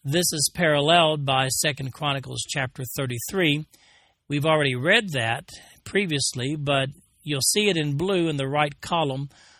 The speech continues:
of the written notes of Bible tract dot org for today. So let's read Second Kings chapter twenty-one, beginning with verse one. Manasseh was twelve years old when he began to reign, and he reigned fifty and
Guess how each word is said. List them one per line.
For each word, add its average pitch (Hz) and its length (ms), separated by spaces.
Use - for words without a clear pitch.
of 131 160
the 131 120
written 143 280
notes 131 260
of 123 80
Bible 127 300
tract 127 280
dot 123 200
org 127 280
for 127 80
today. 127 420
So 226 440
let's 202 320
read 180 160
Second 170 340
Kings 160 300
chapter 147 280
twenty-one, 143 600
beginning 131 320
with 123 160
verse 123 240
one. 113 300
Manasseh 214 460
was 160 180
twelve 190 280
years 151 200
old 160 240
when 147 120
he 143 40
began 139 300
to 127 80
reign, 147 340
and 139 140
he 131 100
reigned 139 360
fifty 175 540
and 131 160